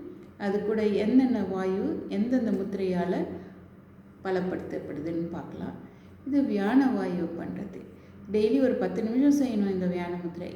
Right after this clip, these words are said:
எந்த முத்திரையுமே நீங்க உங்களுக்கு, இப்ப நான் பாட்டு பத்து, பன்னெண்டு முத்திரை சொல்லிக்கிட்டே வரேன் ஒரு ஒரு சக்கரத்துக்கும். எது உங்களுக்கு வசதியா இருக்கோ, எது உங்களுக்கு தேவையா இருக்கோ, நீங்க செஞ்சு பார்த்தாலே உங்களுக்கு தெரியும். அதனால உங்களுக்கு ஒரு,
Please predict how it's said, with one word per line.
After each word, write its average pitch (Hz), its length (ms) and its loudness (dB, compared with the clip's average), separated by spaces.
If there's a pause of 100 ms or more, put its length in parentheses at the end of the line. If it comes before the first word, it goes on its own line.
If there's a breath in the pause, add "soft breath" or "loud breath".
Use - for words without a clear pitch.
எந்த 277 320 2
முத்திரையுமே 214 560 0
நீங்க 208 260 2
உங்களுக்கு, 220 760 -2 (520 loud breath)
இப்ப 277 160 -2
நான் 233 400 -2
பாட்டு 233 260 -2
பத்து, 208 340 -4
பன்னெண்டு 202 360 0
முத்திரை 226 320 2
சொல்லிக்கிட்டே 226 500 -2
வரேன் 190 320 2
ஒரு 220 200 2
ஒரு 220 140 4 (100)
சக்கரத்துக்கும். 180 840 -6
எது 220 380 -4
உங்களுக்கு 214 460 -2
வசதியா 180 440 -6
இருக்கோ, 180 280 -6
எது 240 400 2
உங்களுக்கு 214 460 -2
தேவையா 180 440 0
இருக்கோ, - 240 -8 (640 loud breath)
நீங்க 285 340 8
செஞ்சு 285 220 4
பார்த்தாலே 262 380 2
உங்களுக்கு 208 360 2
தெரியும். 190 380 -2 (580 loud breath)
அதனால 208 440 4
உங்களுக்கு 190 360 2
ஒரு, 220 420 0